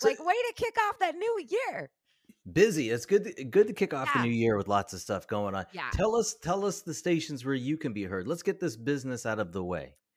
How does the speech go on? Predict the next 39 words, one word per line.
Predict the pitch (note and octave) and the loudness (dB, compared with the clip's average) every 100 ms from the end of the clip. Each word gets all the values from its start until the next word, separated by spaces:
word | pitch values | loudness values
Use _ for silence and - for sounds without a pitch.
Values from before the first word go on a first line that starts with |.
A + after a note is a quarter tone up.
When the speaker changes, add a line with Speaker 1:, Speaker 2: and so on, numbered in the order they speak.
| _ | _
Speaker 2:
Well, | A#3 C4 B3+ B3+ A#3+ | 0 2 4 2 0
I, | B3 B3 B3 | -2 -2 -2
like, | B3 B3 - | -2 -2 -2
I | A3+ A#3 - | -2 -2 -4
c-, | - - _ - | -16 -16 _ -4
I'm, | G#3 A3 - - | -2 -2 -4 -2
well, | A#3+ - | -2 -2
you | A3+ C4 | -4 -6
know, | D4+ | -6
it's | - - | -10 -14
kinda | - D4 | -10 -6
one | C4+ B3 | -4 -4
of | |
those | G#3 G3 | -4 -4
things | A#3 G#3+ - | -6 -6 -6
where, | E3 D#3+ D#3+ D#3+ | -4 -4 -4 -4
like, | E3 E3 - | -4 -4 -4
I | F3 E3+ | -4 -2
don't | F3+ G3 - | -2 -4 -4
wanna, | G3 F#3+ E3+ D#3 C#3+ C#3+ _ _ _ _ _ _ _ _ _ _ _ _ | -4 -4 -4 -4 -6 -8 _ _ _ _ _ _ _ _ _ _ _ _
ah, | G3 G3+ F#3 C#3 A#2+ - | -8 -6 -6 -8 -14 -10
'cause | G#3+ G3+ | -4 -2
you're | A#3 A3+ | 0 -2
in, | G#3+ | -2
like, | F#3+ F3+ | -4 -4
multiple | G#3+ A#3+ - A3 | -6 -6 -6 -4
locations | F3 A3+ A#3 - D3+ C3+ | -4 -4 -8 -6 -6 -4
and | D3 | -6
you're | D3 C#3+ | -6 -8
kinda, | F3 E3 D3 C3 F2+ | -8 -6 -6 -6 -6
Speaker 1:
Oh, | F2+ F2 E2+ | -6 -6 -8
you, | F2 - | -10 -8
Speaker 2:
you | F3+ | -4
know, | F3 | -2
pr-, | - | -2
Speaker 1:
you | F3+ | -8
don't | F3 | -6
wanna | F3 E3+ | -6 -4
Speaker 2:
you're, | E3 | -6